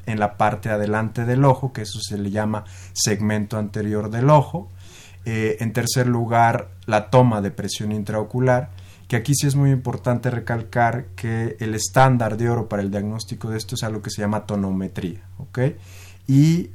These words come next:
en cuarto lugar hacemos la gonioscopía, que es a través de lentes especiales que tenemos los oftalmólogos,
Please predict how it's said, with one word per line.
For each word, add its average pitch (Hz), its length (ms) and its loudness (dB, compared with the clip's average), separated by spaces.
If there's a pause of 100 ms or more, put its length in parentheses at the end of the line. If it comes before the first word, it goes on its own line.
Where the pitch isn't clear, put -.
(120)
en 113 140 -4
cuarto 127 340 4
lugar 123 280 4
hacemos 113 540 -2
la 104 200 2
gonioscopía, 127 920 4
que 123 100 -6
es - 280 -8
a 107 140 -2
través 110 400 -2
de 110 340 -4
lentes 120 540 0
especiales 110 580 -6
que 98 120 -12
tenemos 104 360 -4
los 107 180 -8
oftalmólogos, 123 760 0